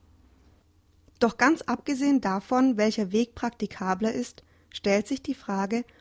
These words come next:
ob der Staat seine Bürger mit einer Steuer auf ungesunde Lebensmittel bevormunden darf. Um eine solche Intervention überhaupt zu rechtfertigen, muss es sich zunächst um ein hinreichend gesundheitsrelevantes Problem handeln.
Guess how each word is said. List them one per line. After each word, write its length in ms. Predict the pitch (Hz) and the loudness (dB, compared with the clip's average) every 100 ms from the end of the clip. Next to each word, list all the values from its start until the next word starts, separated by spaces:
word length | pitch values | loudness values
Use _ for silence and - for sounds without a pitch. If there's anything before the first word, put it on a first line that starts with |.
| _ | _
ob 160 | 214 - | -2 2
der 120 | 208 | 0
Staat 420 | - 190 185 226 | 0 0 -2 -2
seine 240 | - 233 226 | 0 2 2
Bürger 380 | 202 208 208 | 2 0 2
mit 260 | 240 233 - | 2 2 2
einer 200 | 202 202 | 0 0
Steuer 460 | - 185 190 214 - | -2 -2 -2 -2 -4
auf 180 | 214 | -6
ungesunde 580 | - 214 214 202 226 226 | 0 2 2 2 2 2
Lebensmittel 640 | 202 190 190 196 214 208 226 | 2 0 -2 -2 -2 -2 -2
bevormunden 720 | 233 - 208 196 190 185 180 | -2 2 2 4 0 -2 -4
darf. 360 | 180 185 - - _ _ _ _ _ _ _ - | -4 -8 -10 -20 _ _ _ _ _ _ _ 2
Um 140 | 226 | 4
eine 240 | 214 233 | 6 6
solche 360 | 226 208 247 - | 4 4 4 4
Intervention 760 | 277 262 233 220 220 202 208 262 | 2 2 2 2 2 2 2 2
überhaupt 420 | 226 208 214 - | 0 0 -2 -4
zu 100 | 214 | -6
rechtfertigen, 840 | 185 185 - 240 233 254 240 254 - - - _ | -4 -6 -4 -4 -2 -2 0 0 -2 -14 -20 _
muss 180 | 233 240 | 4 4
es 120 | 294 | 4
sich 180 | - 277 | 0 -2
zunächst 520 | - 233 202 233 - | 0 0 2 2 -2
um 120 | 254 226 | 0 2
ein 120 | 220 | 2
hinreichend 720 | 202 254 277 262 262 277 262 | 4 4 4 2 0 0 0
gesundheitsrelevantes 1120 | 226 208 220 233 226 - 226 190 185 190 208 | 0 2 2 0 -4 -2 -2 2 0 0 -4
Problem 480 | - 247 208 202 196 | -4 -2 2 2 2
handeln. 480 | 180 180 180 180 | -2 -2 -4 -4